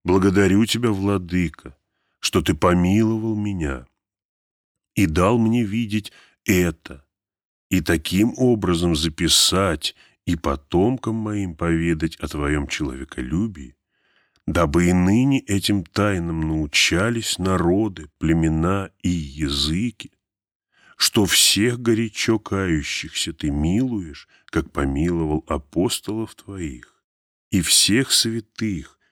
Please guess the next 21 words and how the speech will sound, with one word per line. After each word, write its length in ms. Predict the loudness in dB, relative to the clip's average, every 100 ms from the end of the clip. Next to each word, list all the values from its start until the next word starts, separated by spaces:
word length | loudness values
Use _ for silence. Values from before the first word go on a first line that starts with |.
| _
благодетельствуешь 1500 | -4 0 2 2 0 2 2 0 -2 -8 -10 -10 -10 -8 -8 -10
им, 280 | -14 -14 _ _ _ _
почитаешь 960 | -2 0 0 -2 -2 0 0 0 -4 -8
их 360 | -10 -10 -12 _ _ _ _ _ -20 -10 0
и 140 | 0
прославляешь, 1000 | 2 0 2 2 2 2 2 2 0 -4
Боже 480 | 0 2 2 -2 -8
мой, 420 | -6 -4 -4 -8
как 200 | -6 -6
взыскующих 880 | -4 -4 -4 -2 -2 -2 -4 -8 -10
тебя 280 | -8 -2 0
с 180 | 0 -2
великой 920 | -4 -4 -4 -4 -2 -4 -4 -4 -2
любовью 720 | -2 -4 -2 0 0 -2 -6
и 20 |
страхом, 760 | -4 -4 -4 -4 -4 -6 -14 -20 _ _ _ _ _
и 80 | -4
к 60 | -2
тебе 260 | -2 0
единому 840 | 0 0 0 2 4 2 0 -2 -6 _
взирающих 1160 | -4 0 2 2 2 0 -2 -6 -10 -10 -14